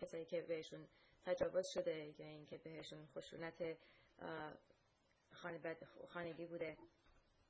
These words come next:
توی ایران این، اه، نشون داده که خشونت خانوادگی هم، ام، آمارگیری شدن و دیدن که، اه، واقعاً مشکل خیلی زیادی هستش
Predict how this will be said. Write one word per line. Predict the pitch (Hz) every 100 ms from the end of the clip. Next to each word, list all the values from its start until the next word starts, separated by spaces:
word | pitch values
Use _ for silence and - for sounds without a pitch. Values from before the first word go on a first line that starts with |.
| _ _ _ _ _ _ _ - - - - -
توی | - 302
ایران | - 254 262 240 240 254 254 - -
این، | 214 220 214
اه، | 180 196 175 107 - -
نشون | 196 214
داده | 208 208 202
که | 226 202 196 196 -
خشونت | 196 190 196
خانوادگی | - 202 185 185 175 170 208
هم، | 202 196 - - - - - -
ام، | 185 180 170 175 -
آمارگیری | 185 185 175 175 185
شدن | 196 190 175 175 - 170 175
و | 170 165
دیدن | 170 170 170 170
که، | 190 180 175 175 - - - - _ -
اه، | 175 170 160 170 _
واقعاً | 180 180 175 175
مشکل | 185 190 - 180 180
خیلی | 180 170
زیادی | 170 180 165 170 175
هستش | 180 - 180 - -